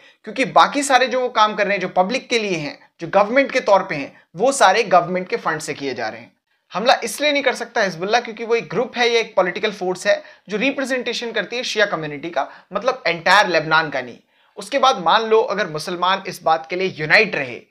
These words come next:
कि हाँ इसराइल के ऊपर हमला करना है, तो एक बत्तीस परसेंट की नॉन मुस्लिम पॉपुलेशन है जो इसके मुखालिफ रहेगी, तो कंट्री के अंदर कंडीशंस और बिगड़ सकती हैं। फिर उसके बाद चाहे शिया हो, सुन्नी हो, ड्रूज हो या क्रिश्चियंस हो,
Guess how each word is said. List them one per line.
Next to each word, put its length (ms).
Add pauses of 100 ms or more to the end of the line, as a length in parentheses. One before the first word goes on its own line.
(240)
कि 80
हाँ 340
इसराइल 320
के 60
ऊपर 140
हमला 240
करना 260
है, 100 (300)
तो 60
एक 200
बत्तीस 340
परसेंट 440
की 100
नॉन 160
मुस्लिम 300
पॉपुलेशन 480
है 80
जो 100
इसके 180
मुखालिफ 400
रहेगी, 280 (380)
तो 60
कंट्री 400
के 100
अंदर 360
कंडीशंस 500
और 120
बिगड़ 220
सकती 300
हैं। 160 (680)
फिर 160
उसके 240
बाद 300
चाहे 180
शिया 320
हो, 220
सुन्नी 360
हो, 200
ड्रूज 460
हो 240 (220)
या 80
क्रिश्चियंस 600
हो, 180